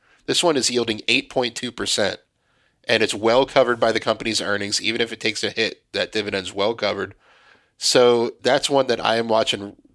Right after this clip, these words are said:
ri-, right now. And even if it takes a little while for these to recover until we see that, until, you know, the next recession comes and goes or whatever happens, um, you're getting paid really, really well to wait. So that's one that's on the top of my list. And, uh,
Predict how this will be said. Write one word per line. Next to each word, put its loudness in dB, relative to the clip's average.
ri-, 0
right 0
now. 2
And -2
even -2
if 0
it -12
takes 2
a -2
little 0
while 4
for -6
these -4
to -8
recover -2
until -2
we 0
see 0
that, 0
until, 0
you -2
know, -2
the -4
next 0
recession -2
comes -6
and -6
goes 0
or -4
whatever -4
happens, -4
um, -2
you're -2
getting 2
paid 0
really, -2
really 0
well 0
to -6
wait. -2
So -2
that's 0
one 2
that's -2
on -2
the -4
top 0
of -12
my 0
list. -2
And, -10
uh, 0